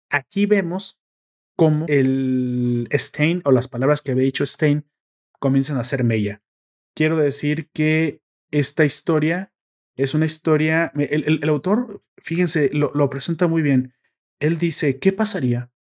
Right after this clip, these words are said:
si en un momento el, aquel que detiene a los villanos, aquel que es el incentivo para no cometer fechorías, comienza a desaparecer del mundo? ¿Qué clase de caos habría? Sí, hay más héroes, pero sin una cabeza clara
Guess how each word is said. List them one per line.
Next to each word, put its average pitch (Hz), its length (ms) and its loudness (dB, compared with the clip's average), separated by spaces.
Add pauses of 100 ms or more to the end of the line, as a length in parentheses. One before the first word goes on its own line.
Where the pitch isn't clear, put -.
(180)
si - 240 -2
en 131 140 4
un 139 60 0
momento 147 680 -2
el, 123 400 0
aquel 156 320 0
que 180 80 0
detiene 147 300 0
a 147 40 0
los 131 140 2
villanos, 135 460 0
aquel 135 260 -2
que 147 120 -2
es - 100 -6
el 143 80 2
incentivo 135 880 0 (580)
para 123 240 0
no 151 540 2
cometer 139 400 -2
fechorías, 135 680 -2
comienza 135 360 0
a - 20 2
desaparecer 123 540 -4
del 135 100 0
mundo? 143 420 -2 (540)
¿Qué 160 140 0
clase 160 260 0
de 139 140 0
caos 139 260 0
habría? 113 380 -4 (200)
Sí, 185 360 0
hay 156 120 0
más 160 240 -2
héroes, 175 460 -2 (360)
pero 131 500 0
sin 135 240 -2
una 196 240 2
cabeza 151 400 0
clara 147 580 -2